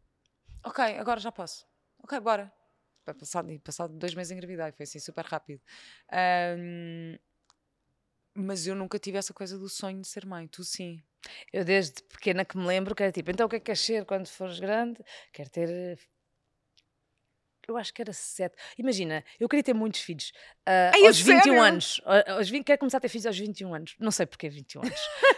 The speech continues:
Speaker 2: Que, que isso depois foi aumentando, não é? Ah, mas sim, era uma coisa que eu queria muito. Também acho eu, porque eu venho de uma família muito grande. Não é só os,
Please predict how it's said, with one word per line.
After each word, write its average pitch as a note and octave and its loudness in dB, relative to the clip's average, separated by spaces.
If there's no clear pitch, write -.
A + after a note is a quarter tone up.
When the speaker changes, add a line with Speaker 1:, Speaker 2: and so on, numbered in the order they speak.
Speaker 2:
Que, - -6
que A3 0
isso - 2
depois A#3 6
foi A3+ 4
aumentando, A3 8
não D#3 0
é? E3 0
Ah, F#3 2
mas G#3 0
sim, D#3+ -2
era F3 -4
uma F3+ -2
coisa G3 -6
que F#3 -10
eu F3+ -8
queria G3+ -2
muito. F#3+ -8
Também A3+ 2
acho A3 -4
eu, G#3 -4
porque - -12
eu G#3 -2
venho F#3+ -6
de F3+ -10
uma G3+ -8
família G3 -6
muito F3 -8
grande. D#3+ -2
Não F3 -2
é F3 -2
só E3+ -4
os, E3 -6